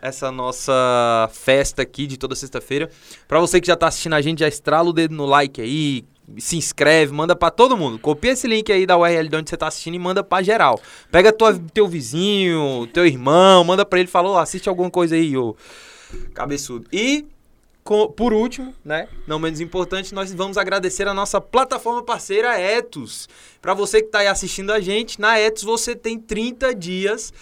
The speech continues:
trinta dias aí pra poder utilizar e testar a plataforma. É só colocar um link, um, um, um código lá chamado Walter trinta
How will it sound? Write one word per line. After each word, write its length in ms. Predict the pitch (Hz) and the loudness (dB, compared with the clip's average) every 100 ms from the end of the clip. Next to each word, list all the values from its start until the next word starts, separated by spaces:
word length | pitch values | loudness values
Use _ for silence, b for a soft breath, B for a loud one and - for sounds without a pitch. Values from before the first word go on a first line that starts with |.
| B B _ | B B _
trinta 340 | 214 240 247 170 | -6 -4 -4 -4
dias 320 | 185 196 180 | -4 -4 -2
aí 220 | 175 170 | -4 -2
pra 160 | 202 190 | -2 0
poder 180 | 180 | 0
utilizar 380 | 180 190 190 185 | -2 -2 -2 -2
e 40 | 190 | -2
testar 340 | 247 240 185 | -6 -2 -2
a 40 | |
plataforma. 540 | 180 196 220 220 214 143 | 0 -2 -2 2 2 2
É 20 | |
só 140 | 180 | -4
colocar 320 | 190 220 214 214 | 0 0 0 -2
um 120 | 214 | -2
link, 320 | 202 202 202 | -4 -8 -6
um, 220 | 180 185 | -4 -2
um, 260 | - 180 185 | -4 -8 -6
um 40 | |
código 320 | 185 175 170 185 | -2 0 0 0
lá 100 | 190 | -2
chamado 360 | 214 190 175 | -4 -8 -6
Walter 440 | 127 175 220 220 170 | 0 0 0 -4 -4
trinta 460 | - 196 208 220 | -6 -8 -6 -6